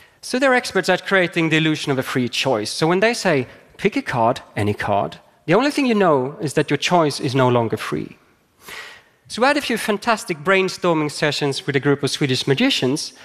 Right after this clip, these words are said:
and helped us create a method in which we would be able to manipulate the outcome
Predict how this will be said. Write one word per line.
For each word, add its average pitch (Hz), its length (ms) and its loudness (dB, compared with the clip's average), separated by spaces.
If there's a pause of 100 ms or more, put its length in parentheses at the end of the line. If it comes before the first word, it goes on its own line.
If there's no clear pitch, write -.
(260)
and 180 140 2
helped 269 240 2
us 226 140 0
create 185 440 0
a - 140 -4
method 180 500 2
in 175 160 0
which 185 200 0
we 180 100 4
would 160 180 2 (420)
be 175 100 2
able 165 180 4
to 160 140 0
manipulate 170 640 4
the 156 100 2
outcome 151 440 0